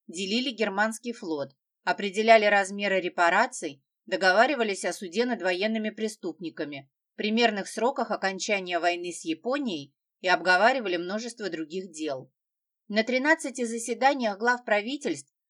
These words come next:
двенадцати министров иностранных дел были рассмотрены десятки вопросов,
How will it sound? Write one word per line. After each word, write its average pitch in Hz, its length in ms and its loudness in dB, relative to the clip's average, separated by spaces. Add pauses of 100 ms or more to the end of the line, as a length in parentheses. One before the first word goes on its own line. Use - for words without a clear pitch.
(140)
двенадцати 233 720 0
министров 220 560 -4
иностранных 196 720 -2
дел 226 300 -4 (300)
были 254 220 2
рассмотрены 247 680 0
десятки 240 480 -6
вопросов, 226 640 -4